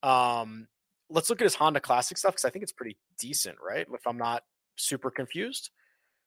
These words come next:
Oh, I thought it was better than this. Two starts, T forty-eight and a missed cut. The missed cut was twenty seventeen. The, the T forty-eight was last year. Maybe I was thinking of somebody else. But, yeah, th-, this is, um, Danny Willett, when par is a good score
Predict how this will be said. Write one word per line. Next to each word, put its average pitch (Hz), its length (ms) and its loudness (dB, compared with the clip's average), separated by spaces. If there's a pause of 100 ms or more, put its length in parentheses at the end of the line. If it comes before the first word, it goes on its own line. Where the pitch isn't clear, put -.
(360)
Oh, 180 240 10
I 185 60 8
thought 175 140 10
it 160 40 10
was 139 100 2
better 131 180 6
than 117 100 -6
this. 113 180 -4
Two - 180 -2
starts, 165 400 10
T 214 180 -2
forty-eight 175 400 6
and 165 80 -2
a - 20 0
missed 147 240 4
cut. 151 220 6
The 131 60 -4
missed 143 160 0
cut 139 140 4
was 127 200 0 (180)
twenty 135 300 -2
seventeen. 127 640 -2
The, 113 220 -2 (100)
the 110 260 0
T 135 140 -4
forty-eight 117 280 -4
was 104 160 -8
last 113 260 -4
year. 139 80 -4
Maybe 120 200 -2
I 113 40 0
was 107 120 2
thinking 113 240 -6
of - 80 -2
somebody 104 260 -4
else. 123 200 0 (400)
But, 175 300 12
yeah, 180 280 12
th-, 147 260 10
this 208 300 10
is, 226 500 4
um, 156 540 8 (640)
Danny 285 280 8
Willett, 233 360 10
when 175 600 4 (320)
par 226 340 12
is 202 140 6
a - 20 -2
good 175 240 4
score 180 600 8